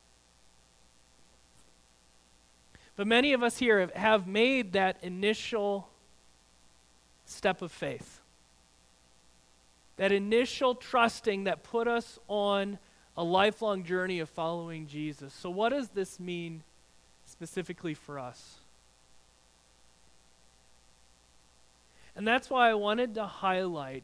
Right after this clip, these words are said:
the importance that Jesus places on this, of having this be his last message, and how what was said here, the,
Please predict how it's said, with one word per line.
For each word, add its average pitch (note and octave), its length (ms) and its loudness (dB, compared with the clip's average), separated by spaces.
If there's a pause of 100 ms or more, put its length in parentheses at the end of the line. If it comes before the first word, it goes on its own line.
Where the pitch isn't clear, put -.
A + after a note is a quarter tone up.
the F3+ 140 -6
importance G3 720 -6
that D3+ 200 -8
Jesus G3 480 -8
places F3 500 -8
on D#3 260 -8
this, C#3 200 -16
of C#3+ 100 -14
having G3 460 -4
this F#3+ 240 -8
be F3+ 260 -8
his D#3+ 340 -10
last D3+ 500 -10 (320)
message, D#3+ 420 -6
and D#3+ 120 -10
how F#3+ 400 0 (380)
what A3 360 2 (180)
was F3 160 -10
said A3+ 340 -2
here, F3 240 -4
the, D3 140 -14